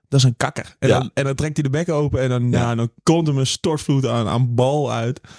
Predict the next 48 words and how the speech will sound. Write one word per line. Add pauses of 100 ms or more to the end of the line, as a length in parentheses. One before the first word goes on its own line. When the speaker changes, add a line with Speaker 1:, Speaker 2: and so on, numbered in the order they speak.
(320)
Speaker 1:
Fantastisch.
Speaker 2:
Ja.
En
dan
hebben
we
ook
nog
een,
eh,
hockeypapa
gezien,
eh,
natuurlijk.
Eh,
Erik
van
der
Meulen,
die
was
er
even.
Speaker 1:
Die
was
er
even,
ja,
klopt. (380)
Speaker 2:
Dat
was,
eh,
was
even,
eh,
gezellig. (480)
Speaker 1:
Maar
dat
Speaker 2:
En,
eh, (180)
oh. (260)
Speaker 1:
Oh,
ja,
nee,
maar
dat
is
inderdaad,